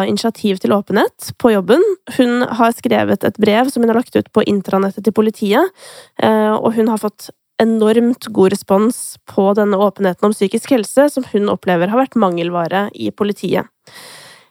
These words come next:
Vi har fått en, eh, en melding, Karina, som ligner mye på Eli sin historie, men kommer fra et helt annet felt. Det kommer nemlig fra en som har holdt på med idrett. Og her står det, nå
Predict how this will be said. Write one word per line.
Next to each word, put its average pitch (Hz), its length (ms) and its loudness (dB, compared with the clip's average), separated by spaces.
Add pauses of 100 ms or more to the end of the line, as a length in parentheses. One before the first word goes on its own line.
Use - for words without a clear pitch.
Vi 233 120 2
har 262 100 0
fått - 220 0
en, 240 260 0
eh, 240 560 -2 (180)
en 233 180 2 (100)
melding, 196 500 -2
Karina, 214 400 -2
som 226 380 0 (100)
ligner 226 460 -2
mye 226 400 -2 (340)
på 220 340 2
Eli 190 220 0
sin 208 160 -2
historie, 220 500 2
men 233 300 0
kommer 190 220 -4
fra 202 100 0
et 202 160 -4
helt 196 320 -4
annet 185 220 0
felt. - 500 -8 (800)
Det 247 100 -2
kommer 220 220 -2
nemlig 208 320 -2
fra 220 200 -2
en 208 160 -4
som 208 200 -6
har 196 280 0
holdt 220 280 -8
på 208 60 -2
med 208 180 -2
idrett. - 380 -4 (720)
Og - 100 -2
her 247 200 2
står 220 380 -2
det, 294 100 4 (200)
nå 233 360 2